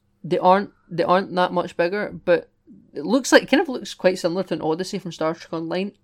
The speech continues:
Apparently, the ship's actually a design that Rick Sternbach created in, like, twenty thirteen or something for Star Trek Online, so they're just recycling old models, which is fine.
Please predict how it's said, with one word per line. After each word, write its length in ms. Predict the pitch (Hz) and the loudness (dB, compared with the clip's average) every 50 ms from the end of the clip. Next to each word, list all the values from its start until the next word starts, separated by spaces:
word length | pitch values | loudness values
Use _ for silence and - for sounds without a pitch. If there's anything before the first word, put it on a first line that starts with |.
| _ _ _ _ _ | _ _ _ _ _
Apparently, 560 | - - - 185 196 220 - 208 196 175 175 - | -16 2 6 6 6 6 4 4 4 4 4 2
the 100 | - 170 | 0 -4
ship's 300 | - - 170 156 - 180 | 0 0 0 0 2 -2
actually 280 | 165 156 - - 170 | -2 -2 -2 -6 -6
a 80 | 160 156 | -4 -4
design 400 | 170 180 - 170 165 170 170 165 | -6 -4 -2 -2 -2 -2 -2 -4
that 100 | 156 - | -4 -2
Rick 200 | 170 156 - - | -2 -4 -4 -6
Sternbach 520 | - - 160 160 170 165 165 160 - - | -6 -6 -4 -4 -4 -4 -4 -4 -4 -6
created 520 | - - - 165 160 - - 160 151 - - | -10 -8 -6 -6 -4 -4 -6 -8 -8 -10 -10
in, 340 | - 185 165 165 160 175 185 - _ _ _ _ _ - | -10 -8 -8 -6 -8 -8 -10 -12 _ _ _ _ _ -6
like, 140 | 165 151 | -6 -6
twenty 260 | - - 170 165 - 165 | -2 -4 -4 -4 -4 -8
thirteen 400 | - - 151 147 - - 170 160 | -6 -6 -6 -6 -6 -10 -10 -10
or 40 | 160 | -10
something 380 | 160 - 165 165 - - 160 170 | -10 -10 -12 -12 -10 -12 -14 -14
for 260 | - - 165 156 156 | -8 -4 -4 -4 -4
Star 240 | - - 165 151 160 | -4 -4 -4 -4 -4
Trek 240 | - - 165 - - | -6 -10 -10 -8 -8
Online, 420 | 160 160 160 160 - - 175 170 | -8 -6 -8 -8 -10 -10 -12 -14
so 400 | - - - 170 160 156 156 - _ _ _ _ _ _ _ _ _ _ | -16 -12 -8 -8 -8 -8 -8 -12 _ _ _ _ _ _ _ _ _ _
they're 100 | 196 175 | -10 -8
just 220 | 170 214 202 - | -6 -6 -6 -4
recycling 480 | 180 170 160 - 165 160 151 - 170 165 | -4 -6 -2 -2 -2 -2 -2 -4 -4 -4
old 180 | 160 156 156 165 | -4 -4 -4 -4
models, 440 | 170 156 160 165 175 170 156 - _ - - - - _ _ | -2 -2 -2 -2 -4 -6 -6 -10 _ -20 -20 -20 -20 _ _
which 180 | 277 262 - | -14 -10 -8
is 120 | 233 - - | -8 -8 -10
fine. 440 | - - - - - 185 175 175 | -8 -8 -8 -8 -6 -8 -10 -10